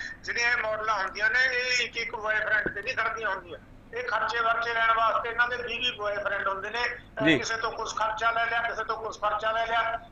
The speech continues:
Speaker 1: ਕਦੇ ਕਿਸੇ ਨੂੰ ਲੜਾਤਾ, ਕਦੇ ਕਿਸੇ ਨੂੰ ਮਰਵਾਤਾ। ਮਤਲਬ, ਇਹਨਾਂ ਦੀਆਂ ਜਿਹੜੀਆਂ ਇਹ ਘਟਨਾਵਾਂ ਨੇ, ਅਹ, ਇਹਦੇ ਵਿੱਚ ਇਸੇ ਤਰ੍ਹਾਂ ਦਾ, ਅਹ, ਜ਼ਰੂਰ ਰੋਲ ਹੁੰਦਾ, ਕੋਈ ਨਾ ਕੋਈ ਬॉयਫ੍ਰੈਂਡ ਜਾਂ ਗਰਲਫ੍ਰੈਂਡ ਵਾਲਾ।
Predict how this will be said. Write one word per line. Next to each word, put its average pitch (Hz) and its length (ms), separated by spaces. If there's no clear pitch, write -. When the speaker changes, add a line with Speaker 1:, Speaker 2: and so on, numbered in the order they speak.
Speaker 1:
ਕਦੇ 220 180
ਕਿਸੇ 220 300
ਨੂੰ 226 160
ਲੜਾਤਾ, 220 500
ਕਦੇ 226 200
ਕਿਸੇ 220 240
ਨੂੰ 214 140
ਮਰਵਾਤਾ। 196 840
ਮਤਲਬ, 240 300
ਇਹਨਾਂ 247 440
ਦੀਆਂ 247 180
ਜਿਹੜੀਆਂ 247 320
ਇਹ 247 40
ਘਟਨਾਵਾਂ 226 460
ਨੇ, 240 120
ਅਹ, - 640
ਇਹਦੇ 254 280
ਵਿੱਚ 254 220
ਇਸੇ 247 340
ਤਰ੍ਹਾਂ 247 240
ਦਾ, 240 440
ਅਹ, 208 40
ਜ਼ਰੂਰ 233 320
ਰੋਲ 226 260
ਹੁੰਦਾ, 220 260
ਕੋਈ 233 220
ਨਾ 226 120
ਕੋਈ 233 180
ਬॉयਫ੍ਰੈਂਡ 208 600
ਜਾਂ 214 240
ਗਰਲਫ੍ਰੈਂਡ 214 540
ਵਾਲਾ। 214 340